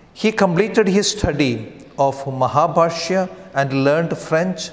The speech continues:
at the insistence of the Diwan, who suggested to him to go to the West, where his ideas were likely to be better appreciated.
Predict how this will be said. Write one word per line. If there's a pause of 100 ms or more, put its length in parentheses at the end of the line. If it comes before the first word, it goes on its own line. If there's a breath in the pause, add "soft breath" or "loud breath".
(220)
at
the
insistence (140)
of
the
Diwan, (540 loud breath)
who
suggested (340)
to
him (340 loud breath)
to
go
to
the
West, (260)
where (280 loud breath)
his
ideas
were
likely
to
be (240 loud breath)
better
appreciated.